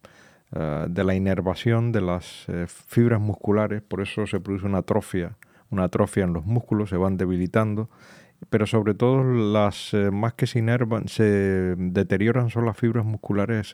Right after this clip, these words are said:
rápidas. Por eso con el paso de los años lo vemos cada vez que la gente,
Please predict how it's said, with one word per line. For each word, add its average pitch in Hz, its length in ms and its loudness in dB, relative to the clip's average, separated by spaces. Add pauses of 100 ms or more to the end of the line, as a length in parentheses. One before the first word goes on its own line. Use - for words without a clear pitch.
rápidas. 90 720 0 (600)
Por 101 140 0
eso 107 200 -2
con 110 200 0
el 101 140 2
paso - 280 -2
de 107 60 0
los 104 160 -4
años 110 320 -2
lo 92 280 0
vemos 104 460 0
cada 101 220 0
vez 101 200 -2
que - 100 -4
la 92 120 -2
gente, 107 420 0